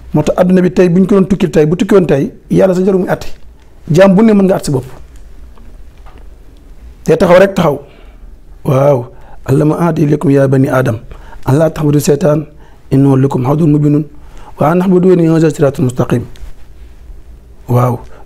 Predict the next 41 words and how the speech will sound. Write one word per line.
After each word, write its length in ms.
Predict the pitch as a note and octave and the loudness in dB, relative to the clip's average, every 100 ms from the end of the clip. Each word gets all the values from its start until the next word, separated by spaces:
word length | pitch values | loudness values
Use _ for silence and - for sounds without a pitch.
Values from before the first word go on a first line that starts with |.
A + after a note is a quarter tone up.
| - | -2
Noonu 140 | A#2+ | 0
la 60 | C3+ | 2
ko 80 | D3 | 2
Baay 160 | D3+ | 2
Ñas 160 | D3+ D3+ | 2 0
daan, 340 | C#3+ D3 G3 | 0 0 0
daan, 220 | D3+ D3+ D3+ | 0 0 0
daan, 200 | D3 D3+ | 0 0
daan 180 | C#3+ | 0
gàmmoowee. 520 | C#3+ D3+ D3+ D3 C#3+ - - - - - - | 0 0 2 2 0 -2 -18 -20 -20 -16 -2
Ana 160 | D3+ | 0
ñi 100 | F#3 | 4
nga 100 | G3+ G#3 | 4 4
xam 140 | G3 | 2
ne 180 | F#3 E3 - - - - - - - - D#3 | 2 0 -4 -18 -20 -20 -20 -20 -20 -8 0
ñoom 220 | C3+ C#3+ | 2 4
ñooy 200 | C#3+ C#3 | 2 2
waa 220 | C3 C#3+ - | 2 2 2
ahlu 200 | C#3+ - - - - - - - - - | 2 0 -4 -18 -20 -20 -20 -20 -20 -20
Firawna? 380 | - C3+ B2+ A#2+ A2 - - - - - | -4 0 0 -2 -6 -12 -20 -20 -18 -6
Kaay 260 | B2 D3 D3+ | 0 2 4
leen 200 | D3+ D3+ | 4 4
nii. 200 | D3+ D3+ - - - - | 2 0 -6 -20 -16 -4
Ana 120 | E3+ | 0
ñi 120 | F3+ | 2
nga 100 | G#3 G#3+ | 2 2
xam 140 | G3 | 2
ne 200 | F#3 F3 - - - - - - | 2 0 -6 -20 -20 -20 -18 -4
ñoom 240 | F#3+ F#3+ G#3 | 0 2 4
ñoo 120 | G#3 | 4
daan 140 | A3 A3 | 4 2
sigar 260 | A#3+ G#3+ | 2 2
"laa 200 | G3 G3+ | 4 4
ilaaha 260 | G#3+ G#3+ G#3 | 6 4 4
illallaah 360 | F#3+ F#3 F#3 F#3+ | 4 4 6 4
Muhammadan 420 | F#3 D#3+ C#3+ C3+ | 2 2 2 2
rasuulullaah 460 | C3 - C3+ C#3 C3 | 0 0 0 2 0
sallallaahu 320 | C3 C3+ B2 | 0 -2 -2
alayhi 160 | D3 | 0
wa 60 | |
sallam"? 40 | C3 | -2